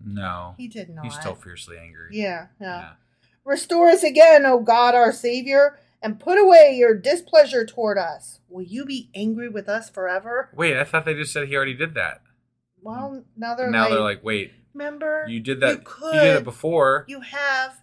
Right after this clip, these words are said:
Speaker 1: But,
Speaker 2: You
Speaker 1: like,
Speaker 2: did.
Speaker 1: based on
Speaker 2: You
Speaker 1: what I've
Speaker 2: were."
Speaker 1: read, he never really did that.
Speaker 2: He didn't.
Speaker 1: No.
Speaker 2: He didn't. They're just like,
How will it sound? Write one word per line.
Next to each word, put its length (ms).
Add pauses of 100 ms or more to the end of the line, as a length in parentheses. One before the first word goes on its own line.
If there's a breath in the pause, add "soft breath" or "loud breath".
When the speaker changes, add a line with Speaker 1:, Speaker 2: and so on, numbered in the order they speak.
(100)
Speaker 1:
But, 100
Speaker 2:
You 40
Speaker 1:
like, 140
Speaker 2:
did. 320
Speaker 1:
based 260
on 60
Speaker 2:
You 60
Speaker 1:
what 80
I've 200
Speaker 2:
were." 80
Speaker 1:
read, 140
he 80
never 180
really 320
did 220
that. 220
Speaker 2:
He 80
didn't. 380
Speaker 1:
No. 280
Speaker 2:
He 60
didn't. 500 (200)
They're 120
just 240
like, 380